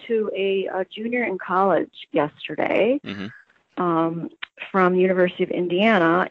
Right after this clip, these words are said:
Speaker 1: and, um, do you know that they are teaching them in junior year the importance of soft skills?
Speaker 2: Mm.
Speaker 1: He's a finance major.
Speaker 2: Mm-hmm.
Speaker 1: The importance of soft skills.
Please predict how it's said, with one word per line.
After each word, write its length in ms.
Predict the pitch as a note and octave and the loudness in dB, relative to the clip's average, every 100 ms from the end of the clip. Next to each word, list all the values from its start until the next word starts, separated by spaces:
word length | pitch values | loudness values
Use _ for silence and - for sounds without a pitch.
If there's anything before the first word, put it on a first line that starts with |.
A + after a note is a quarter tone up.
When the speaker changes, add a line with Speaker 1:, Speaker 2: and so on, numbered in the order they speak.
| - | -2
Speaker 1:
and, 600 | F3 F3+ F3+ F3 F3+ F3+ - - _ - | 2 4 4 2 -2 -8 -16 -20 _ -2
um, 500 | F#3 F#3 F3+ F3 F3 _ _ _ _ _ - - _ _ _ _ | 0 0 -2 -6 -12 _ _ _ _ _ -20 -20 _ _ _ _
do 100 | F#3+ | -2
you 220 | A#3+ C4 | 4 4
know 400 | D4+ A#3+ A3 A3+ A3+ | 6 4 2 -2 -4
that 360 | G3+ F#3+ F#3 - _ _ _ _ _ _ _ E3+ | -2 0 -2 -10 _ _ _ _ _ _ _ _
they 360 | G3+ G3+ A3 - | -6 -4 -4 -6
are 500 | G3 F#3 F3+ E3+ - - _ - | -6 -6 -6 -8 -12 -16 _ -12
teaching 420 | C#4+ D4 - G3 | -8 -8 -6 -4
them 520 | E3 D#3 - A3 C4 C#4 _ _ | -2 -2 -4 -6 -8 -10 _ _
in 200 | - F#3 | -4 -4
junior 420 | D#3+ G3+ B3 C#4 | 2 4 6 6
year 600 | B3+ B3 C4+ F#3+ E3 F3 - _ _ _ _ _ - | 4 4 6 6 4 0 -6 _ _ _ _ _ -2
the 160 | A3 G#3 | 0 0
importance 540 | G3+ - A#3+ - G3+ - | -4 0 0 0 -6 -8
of 60 | F#3 | -6
soft 220 | G#3 F3+ - | -2 -4 -4
skills? 240 | - - - - - _ _ _ - | -6 -6 -10 -20 -20 _ _ _ -10
Speaker 2:
Mm. 80 | - | 0
Speaker 1:
He's 140 | D4 | 2
a 60 | C#4+ | 2
finance 420 | G#3+ F3+ E3+ - - | 0 2 0 -2 -6
major. 500 | - - - - - - | -6 -4 -2 -4 -8 -12
Speaker 2:
Mm-hmm. 200 | G2+ F#3+ - | -10 -8 0
Speaker 1:
The 100 | A3 | 0
importance 440 | G#3+ - B3 A#3+ | 0 0 0 0
of 80 | G#3+ - | -6 -2
soft 240 | G#3 G3+ | 0 0
skills. 320 | - - - | -6 -10 -10